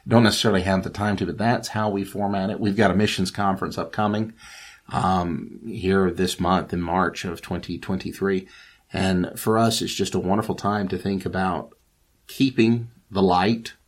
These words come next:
and carrying the light of the gospel of Jesus Christ. And I am so thankful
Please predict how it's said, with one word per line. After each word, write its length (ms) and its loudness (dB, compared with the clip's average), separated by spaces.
and 240 -6
carrying 460 2
the 100 -2
light 420 0
of 120 0
the 80 4
gospel 580 0
of 80 -4
Jesus 460 -8
Christ. 480 -10
And 180 -12
I 200 0
am 120 0
so 240 2
thankful 540 -4